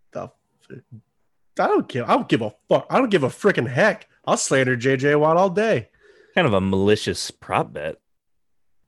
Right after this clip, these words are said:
Speaker 1: I'm not saying I'm cheering for it. I just think that it happens every year. J J Watt gets a little more press. People start remembering he used to be really good,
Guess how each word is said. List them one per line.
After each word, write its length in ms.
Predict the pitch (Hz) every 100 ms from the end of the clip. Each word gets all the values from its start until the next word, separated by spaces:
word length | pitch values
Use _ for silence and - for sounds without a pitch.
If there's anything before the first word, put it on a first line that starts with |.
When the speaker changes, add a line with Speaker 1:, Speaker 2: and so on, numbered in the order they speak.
| _ _ _ _ _
Speaker 1:
I'm 140 | - 190
not 240 | 196 196
saying 200 | - 208
I'm 100 | 151
cheering 420 | - - 185 247
for 260 | 180 123 120
it. 60 | 139
I 60 |
just 240 | 127 135 -
think 200 | 170 160
that 160 | 160 -
it 140 | 135
happens 420 | 135 175 185 143 131
every 240 | 156 151
year. 380 | 139 180 110 - _ _ _ _ _
J 180 | - 127
J 160 | 127 165
Watt 280 | 165 165 160
gets 180 | 147 -
a 40 |
little 220 | 117 123 156
more 160 | 185
press. 560 | 185 180 160 185 - - _ _
People 200 | - 151
start 220 | 147 165 147
remembering 380 | 135 147 160 143
he 120 | 139
used 240 | 143 156
to 60 | 156
be 100 | 151
really 280 | 123 131 170
good, 380 | 170 185 156